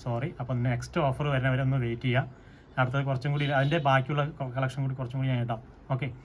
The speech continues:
അപ്പോൾ അതിന് മുന്നേ ഞാൻ സെറ്റ് മുണ്ടിൻ്റെ, ആദ്യം സെറ്റ് മുണ്ടാണ് ഇട്ടായിരുന്നത്. അത് ചേച്ചിമാർക്ക് ഇന്ന് അല്ലെങ്കിൽ നാളെ ഡെലിവറി കിട്ടിയിട്ടുണ്ടാവണം. അപ്പോൾ അത് കിട്ടിക്കഴിഞ്ഞാൽ ചേച്ചിമാർ ഉടുത്ത് ഫോട്ടോ എടുത്ത് ഇങ്ങോട്ട് അയക്കുകയാണെങ്കിൽ വളരെ ഉപകാരം. ഫേസ് വേണമെന്നില്ല,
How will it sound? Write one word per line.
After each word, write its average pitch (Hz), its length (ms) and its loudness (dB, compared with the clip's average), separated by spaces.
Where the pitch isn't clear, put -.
അപ്പോൾ 135 180 2
അതിന് 170 160 4
മുന്നേ 180 140 6
ഞാൻ 180 80 4
സെറ്റ് 135 220 -2
മുണ്ടിൻ്റെ, 160 380 4
ആദ്യം 151 240 0
സെറ്റ് 135 160 -2
മുണ്ടാണ് 143 220 2
ഇട്ടായിരുന്നത്. 113 280 -4
അത് 127 160 0
ചേച്ചിമാർക്ക് 147 500 0
ഇന്ന് 156 380 2
അല്ലെങ്കിൽ 160 260 2
നാളെ 156 240 2
ഡെലിവറി 151 300 2
കിട്ടിയിട്ടുണ്ടാവണം. 139 500 2
അപ്പോൾ 131 160 0
അത് 147 140 0
കിട്ടിക്കഴിഞ്ഞാൽ 151 500 2
ചേച്ചിമാർ 127 380 0
ഉടുത്ത് 127 300 -2
ഫോട്ടോ 131 380 -2
എടുത്ത് 123 260 -4
ഇങ്ങോട്ട് 131 240 2
അയക്കുകയാണെങ്കിൽ 123 480 2
വളരെ 120 280 -2
ഉപകാരം. 120 320 -2
ഫേസ് 135 360 0
വേണമെന്നില്ല, 135 380 2